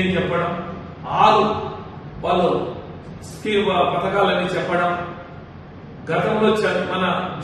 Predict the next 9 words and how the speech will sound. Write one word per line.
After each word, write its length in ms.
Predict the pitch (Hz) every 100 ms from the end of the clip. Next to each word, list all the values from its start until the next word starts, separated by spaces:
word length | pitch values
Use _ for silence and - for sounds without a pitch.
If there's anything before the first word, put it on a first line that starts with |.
| 175
జగనన్న 420 | 180 202 214 214 208
చేస్తున్నటువంటి 720 | 196 196 190 190 180 180 180 175 - - - 165
ఈ 80 | 180
పథకాలకే 680 | 165 - 185 190 190 190 185 180
శ్రీలంక 420 | 180 185 190 185 185
అయిపోతుందని 600 | 180 180 175 170 160 156
చెప్పి 260 | - 151 139
చెప్పినటువంటి 720 | - 165 156 156 156 156 156 151 - - -
చంద్రబాబు 480 | 156 160 175 175 175